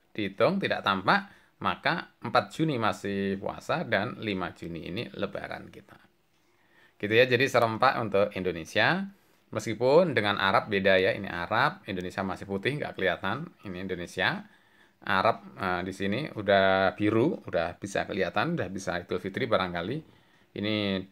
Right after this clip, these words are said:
data-data yang lama ini tapi ya, oke. Jadi, mohon maaf lahir dan batin, selamat Idul Fitri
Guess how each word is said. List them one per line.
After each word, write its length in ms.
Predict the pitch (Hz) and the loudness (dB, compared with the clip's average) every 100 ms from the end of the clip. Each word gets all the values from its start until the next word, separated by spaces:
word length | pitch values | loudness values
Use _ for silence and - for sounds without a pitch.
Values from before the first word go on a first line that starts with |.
| _ - | _ -4
data-data 560 | 92 95 92 - 90 | -2 0 -2 0 0
yang 80 | 90 | 0
lama 320 | 82 110 90 | 0 2 0
ini 80 | 82 | -2
tapi 320 | 82 87 82 | -8 -4 -4
ya, 320 | 90 117 87 | -4 -6 -10
oke. 180 | - 80 101 _ _ - - _ | -10 -12 -12 _ _ -20 -20 _
Jadi, 640 | - 92 110 131 147 151 151 156 - _ _ _ _ _ _ _ | -2 0 2 0 0 -2 -4 -6 -12 _ _ _ _ _ _ _
mohon 320 | 139 160 165 151 | 4 6 8 6
maaf 160 | 147 | 6
lahir 240 | 143 143 139 | 6 6 4
dan 80 | |
batin, 640 | 143 139 143 143 143 143 147 | 4 4 4 2 2 0 -2
selamat 400 | 117 110 113 123 | -2 0 0 0
Idul 240 | 117 113 | 0 0
Fitri 960 | 110 107 - - 98 98 98 101 101 | -2 -4 -6 -10 -4 -2 -2 -2 -4